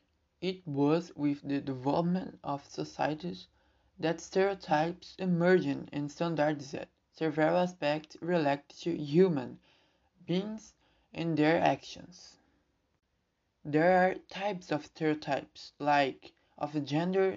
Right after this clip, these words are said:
judging, uh, the person's gender,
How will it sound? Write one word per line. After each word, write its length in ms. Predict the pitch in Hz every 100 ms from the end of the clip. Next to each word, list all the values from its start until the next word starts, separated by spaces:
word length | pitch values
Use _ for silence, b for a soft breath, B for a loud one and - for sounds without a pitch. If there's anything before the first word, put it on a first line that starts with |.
| 143
judging, 640 | 131 156 170 170 165 160 -
uh, 160 | 147 147
the 180 | 131 185 _ _ _
person's 580 | - 190 185 170 156 151
gender, 380 | 156 165 180